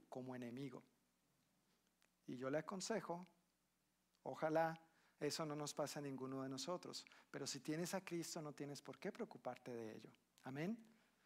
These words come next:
Porque podemos disfrutar de este amor, de esta paz, de este gozo y de esta restauración de la amistad entre Él y nosotros.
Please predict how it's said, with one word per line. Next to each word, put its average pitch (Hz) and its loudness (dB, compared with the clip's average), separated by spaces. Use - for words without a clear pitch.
Porque - -2
podemos 143 4
disfrutar 143 2
de 135 4
este 165 2
amor, 151 4
de 143 6
esta 160 4
paz, 143 6
de 139 6
este 170 4
gozo 160 4
y 151 6
de 135 6
esta 143 4
restauración 143 2
de 147 8
la 139 8
amistad 139 4
entre 143 2
Él 131 2
y 156 6
nosotros. 135 0